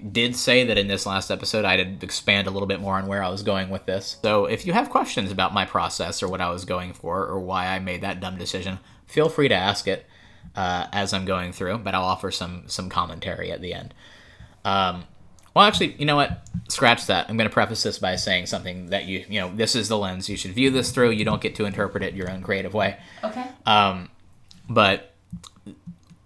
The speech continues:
Speaker 1: where I was going with this was I wanted to turn it into, you know, a love story, 'cause I'm a hopeless romantic and that's what I do. And so I started this out where I wanted to do kind of, like,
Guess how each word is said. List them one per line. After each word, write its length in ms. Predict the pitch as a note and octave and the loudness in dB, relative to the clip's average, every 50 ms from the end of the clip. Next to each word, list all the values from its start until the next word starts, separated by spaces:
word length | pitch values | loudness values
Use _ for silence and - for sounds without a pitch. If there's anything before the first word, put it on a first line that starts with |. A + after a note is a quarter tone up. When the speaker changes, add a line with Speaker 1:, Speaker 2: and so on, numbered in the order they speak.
| _ _ | _ _
Speaker 1:
where 380 | - C3+ C#3+ D#3+ F#3 A3 A3 G3 | 0 6 8 10 10 10 10 8
I 60 | F#3+ | 8
was 220 | F3 D#3 D3 - | 8 8 6 6
going 320 | - A#2 G2+ F2 E2 D2+ C#2+ | 4 0 0 0 -2 -6 -10
with 120 | - - - | -16 -16 -18
this 360 | - - - - - - - - - - - - - - | -16 -10 -8 -8 -8 -8 -10 -20 -20 -20 -20 -20 -14 -8
was 720 | A2+ A2 A2+ G#2 G2+ G2 F#2 F2+ F#2 F2+ - - - - - - _ _ _ _ _ _ _ - | -2 2 4 4 4 4 4 0 -2 -2 -4 -6 -6 -6 -8 -16 _ _ _ _ _ _ _ 2
I 100 | A#2 G#2+ | 2 4
wanted 380 | A2 A2 A2+ A#2 A#2+ A#2+ A#2+ G#2+ | 4 4 4 2 2 2 2 2
to 100 | A2+ A2 | 2 2
turn 300 | A2 - - B2+ A#2 A2 | 2 0 0 2 2 2
it 100 | G#2 G2 | 4 2
into, 640 | F#2+ F#2+ F#2+ F#2 - - G#2 F2+ F2 F2 F2 E2+ - - - - | 0 0 -2 -4 -4 -2 -2 -2 -2 -4 -6 -8 -10 -14 -20 -10
you 100 | - G#2 F#2+ | -6 -4 -2
know, 260 | F2+ F2 F2 D#2+ - - - | -2 -2 -2 -4 -6 -6 -2
a 60 | A2+ | 0
love 220 | G#2+ F#2 E2+ E2 - | 0 0 0 -2 -4
story, 360 | - G#2 E2+ D#2+ E2+ G2+ - _ _ | -4 -4 -4 -6 -6 -8 -10 _ _
'cause 140 | - G#2 F#2 | -8 -6 -4
I'm 100 | G2 F#2 | -4 -4
a 60 | F2+ | -4
hopeless 280 | F2+ F#2 - G2 F#2 - | -6 -6 -6 -6 -6 -4
romantic 400 | G#2+ F#2+ F2+ E2+ E2+ - G2 - | -4 -4 -4 -4 -4 -4 -6 -6
and 80 | F#2+ | -4
that's 160 | F2+ E2 - - | -8 -6 -6 -4
what 80 | F#2+ F2+ | -4 -4
I 60 | F2+ | -4
do. 200 | F#2 - - - - _ - - - - - - - - - - - - - - - - - - - | -4 -8 -10 -10 -14 _ -20 -20 -20 -20 -20 -20 -20 -20 -20 -20 -20 -20 -20 -20 -20 -20 -20 -14 -8
And 100 | - G#2 | -6 -4
so 120 | - - G#2+ | 0 4 4
I 80 | G2 | 4
started 260 | F#2+ - - G2+ F#2 F2+ | 4 4 0 0 0 -2
this 180 | F2 E2+ - | -6 -4 0
out 280 | D#3+ D#3+ D#3 C#3+ - - | 4 6 6 6 4 4
where 480 | A#2 G#2+ G#2 G2+ G2 F#2+ F#2 - - - _ _ _ _ - | 2 2 4 4 2 0 -2 -4 -8 -18 _ _ _ _ -4
I 140 | G#2 G2+ | -4 -2
wanted 340 | G2+ G2 G#2 G#2+ G#2 G2+ F#2+ G2 | -2 0 2 2 2 2 2 -2
to 60 | F#2+ | -4
do 260 | F#2 F2+ G2 F#2 F#2 | -4 -2 -2 -4 -4
kind 300 | - - - G2 F#2 F#2+ | -6 -4 -2 -2 -2 -2
of, 140 | F#2 F2 F#2+ | -4 -6 -4
like, 440 | F#2+ F2+ F2 F2 F2 F2 - - | -4 -2 -2 -2 -4 -6 -8 -18